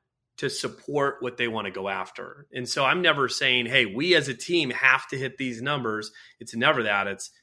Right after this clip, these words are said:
"Hey, what do you wanna do, Darius? Okay, great. These are, wow, that's a big investment goal that you have. And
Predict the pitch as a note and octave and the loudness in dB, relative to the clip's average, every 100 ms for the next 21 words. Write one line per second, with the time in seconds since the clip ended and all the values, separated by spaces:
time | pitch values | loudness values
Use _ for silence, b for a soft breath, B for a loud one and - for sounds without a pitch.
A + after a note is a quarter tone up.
0 | - B2 D3+ C#3+ D#3+ D3 A2 G#2 G2 G2 | -2 0 2 0 0 0 -2 -4 -6 -4
1 | G2+ B2 - - B2 C3+ A2 C3 G#2+ A#2 | -4 -4 -8 -6 -4 -2 -2 -2 -2 -4
2 | B2 A#2+ A#2 b - B2+ A#2+ B2+ A#2+ G#2+ | -6 -8 -8 b 0 2 2 0 -2 -2
3 | B2+ A#2+ G#2+ B2 - B2 G#2 G#2 G#2 G2 | -2 0 0 0 -2 -8 -10 -8 -8 -8
4 | G#2 G2+ G2 G2 | -6 -4 -6 -8